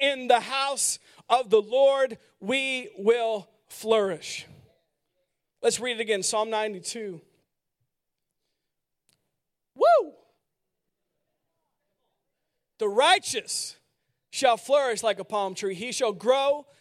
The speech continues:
like a cedar in Lebanon." Those who are planted, planted, not that you come to church, that you're planted.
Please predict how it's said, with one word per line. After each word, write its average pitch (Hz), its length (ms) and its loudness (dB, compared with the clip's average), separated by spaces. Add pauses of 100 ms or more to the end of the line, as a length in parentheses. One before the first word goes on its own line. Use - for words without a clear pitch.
(160)
like 220 180 2
a 175 80 -8
cedar 202 600 -2 (760)
in 185 180 -8
Lebanon." 180 420 -2 (840)
Those 247 380 2
who 254 160 -4
are 202 100 2
planted, 247 680 -4 (1300)
planted, 285 680 -2
not 254 320 -2 (160)
that 285 140 2
you 262 140 -12
come 254 320 0
to 196 60 -10
church, - 540 -2 (640)
that 240 200 2
you're 233 100 6
planted. 277 560 -2